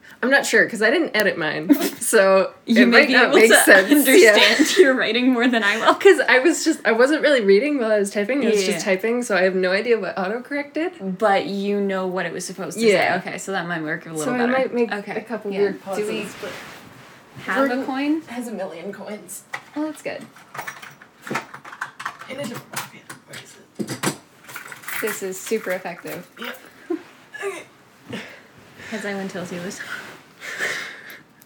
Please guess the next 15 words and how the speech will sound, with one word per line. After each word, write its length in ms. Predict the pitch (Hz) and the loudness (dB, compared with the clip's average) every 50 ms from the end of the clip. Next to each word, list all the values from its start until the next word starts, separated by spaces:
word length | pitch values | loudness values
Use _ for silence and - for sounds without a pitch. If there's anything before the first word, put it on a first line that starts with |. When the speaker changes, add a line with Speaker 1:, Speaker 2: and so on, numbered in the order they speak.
| _ _ _ _ _ - - - - - - - - - - | _ _ _ _ _ -16 -14 -14 -14 -16 -18 -20 -20 -10 -6
Speaker 1:
Okay, 180 | - 208 - - - _ | -4 -4 -4 -6 -10 _
seriously. 320 | - - - - - - - _ _ _ _ _ _ _ _ | -6 -4 -4 -4 -6 -10 -16 _ _ _ _ _ _ _ _
Speaker 2:
Heads. 280 | 196 170 - - - _ _ _ _ - - _ _ _ _ _ - - _ - - | -14 -14 -12 -14 -18 _ _ _ _ -20 -20 _ _ _ _ _ -20 -16 _ -2 2
Speaker 1:
<laughs> 440 | 349 320 294 277 233 247 - - - - - - - - - - _ _ _ _ _ | 4 6 6 6 4 0 -4 -8 -12 -16 -18 -18 -18 -18 -20 -20 _ _ _ _ _
Speaker 2:
Tails. 200 | - - - - - - _ _ _ _ _ - | -8 -8 -8 -8 -12 -16 _ _ _ _ _ 2
Oh, 60 | 220 | 4
no, 120 | 247 262 262 | 4 4 4
Speaker 1:
Okay. 80 | 220 240 | 4 4
Speaker 2:
that 40 | 262 | 2
is 120 | 349 311 | 4 4
heads. 200 | 277 320 - 226 | 4 4 4 4
What 120 | 277 370 494 | 4 2 2
am 60 | 494 | 4
I 120 | 427 508 523 508 523 | 4 4 6 6 6
talking 200 | - - - 554 | 4 4 2 0